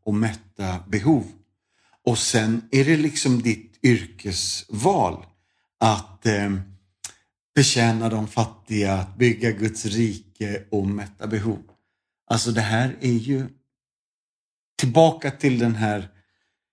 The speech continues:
beslutet du tog när du var tolv, tretton, att jag vill leva för andra. Men hjälp oss att förstå efter trettio års församlingsbygge i Frankrike till Rinkeby.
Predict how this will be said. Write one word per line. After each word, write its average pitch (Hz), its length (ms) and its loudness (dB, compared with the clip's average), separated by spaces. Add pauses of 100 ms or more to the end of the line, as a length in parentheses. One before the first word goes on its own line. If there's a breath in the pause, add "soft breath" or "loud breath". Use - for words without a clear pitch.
(340)
beslutet 139 800 0
du 139 120 2
tog 117 260 0
när 110 120 0
du 104 100 -2
var 101 180 -4
tolv, 90 400 -4
tretton, 90 760 -8
att - 80 -20 (200)
jag 110 220 -2
vill 92 160 -6
leva 90 260 -8
för 87 180 -16
andra. 82 420 -12 (720)
Men 131 420 2 (640)
hjälp 170 540 4
oss 123 220 0
att 117 80 -4
förstå 127 640 4
efter 92 340 -6
trettio 160 380 4
års 143 120 0
församlingsbygge 120 600 2
i - 40 0
Frankrike 113 580 0 (360 loud breath)
till 120 120 6
Rinkeby. 120 580 2